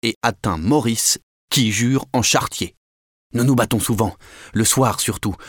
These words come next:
en essayant de faire le moins de bruit possible. En général, c'est moi qui attaque. J'écoute, l'oreille tendue. J'entends le froissement des draps sur ma droite. Maurice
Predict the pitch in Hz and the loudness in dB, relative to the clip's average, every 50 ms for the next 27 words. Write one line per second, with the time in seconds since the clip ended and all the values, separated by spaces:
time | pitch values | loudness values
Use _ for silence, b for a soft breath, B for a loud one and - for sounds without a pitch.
0 | B 113 B 107 113 117 107 - 117 101 113 107 101 - - - 120 110 87 98 | B -6 B 0 2 2 2 2 2 2 2 2 0 0 0 0 0 0 0 2
1 | 95 101 110 123 127 107 104 95 92 101 117 107 - 117 98 - - 90 85 80 | 2 2 4 4 2 2 0 0 -2 -2 -4 -4 -4 -4 -4 -4 -4 -4 -8 -10
2 | - - - - B B B B B B B B B B - 117 120 123 - 143 | -12 -14 -16 -18 B B B B B B B B B B 0 0 2 2 2 4
3 | 139 139 131 175 202 196 147 - - 123 139 165 175 - 135 98 - 90 87 - | 2 4 2 2 0 0 0 0 0 0 0 0 -2 -2 -4 -4 -4 -6 -8 -8
4 | - - - _ - _ _ _ _ _ _ _ _ _ _ _ _ - 90 87 | -10 -14 -14 _ -20 _ _ _ _ _ _ _ _ _ _ _ _ -10 -8 -8
5 | 87 - - 120 117 - - 123 b b b b b b 98 95 98 85 90 87 | -6 -4 -4 -4 -4 -6 -8 -14 b b b b b b -2 -2 0 0 -2 -2
6 | 87 - - 95 95 87 90 101 113 107 _ _ _ _ _ _ _ _ _ _ | -4 -4 -4 -4 -4 -4 -4 -4 -6 -8 _ _ _ _ _ _ _ _ _ _
7 | _ - - 104 110 101 - - 107 98 92 87 - - - 113 - - 113 104 | _ -8 -4 -4 -2 -2 -2 -2 0 0 -2 -2 -4 -2 -2 -2 -2 -2 -2 -2
8 | 101 98 95 101 90 95 92 98 98 - - 87 85 82 82 85 95 113 127 - | -2 -2 -2 -2 -4 -4 -4 -4 -4 -4 -4 -6 -4 -4 -4 -4 -4 -6 -6 -6
9 | - - 131 b b b b b b b 92 95 98 95 135 143 - - | -8 -12 -12 b b b b b b b -2 -2 0 0 0 0 0 -2